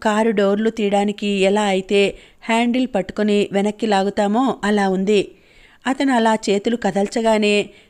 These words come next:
క్లిక్ మనే శబ్దం వినిపించింది. అతను ఒక అడుగు ముందుకు వేసి ఏదో వాహనంలోని స్టీరింగ్ ముందు కూర్చున్నట్లు కూర్చుని తన కుడి చేతి పక్క టక్ టక్ మని చప్పుడు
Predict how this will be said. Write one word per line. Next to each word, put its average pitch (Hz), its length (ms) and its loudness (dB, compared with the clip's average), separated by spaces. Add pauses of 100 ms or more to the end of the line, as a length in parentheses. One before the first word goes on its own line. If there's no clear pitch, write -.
(140)
క్లిక్ 311 380 -2
మనే 220 240 2
శబ్దం 208 400 -2
వినిపించింది. 208 640 0 (920)
అతను 233 560 -10
ఒక 208 180 -8
అడుగు 208 260 -4
ముందుకు 214 400 -4
వేసి 196 480 -2 (340)
ఏదో 233 400 2
వాహనంలోని 220 800 0
స్టీరింగ్ 202 540 -2
ముందు 196 180 -2
కూర్చున్నట్లు 196 680 -4
కూర్చుని 208 680 -2 (400)
తన 247 120 4
కుడి 214 260 0 (120)
చేతి 233 180 0
పక్క 202 480 0 (160)
టక్ 262 200 -2 (140)
టక్ 240 300 -4
మని 202 380 0 (520)
చప్పుడు 233 340 0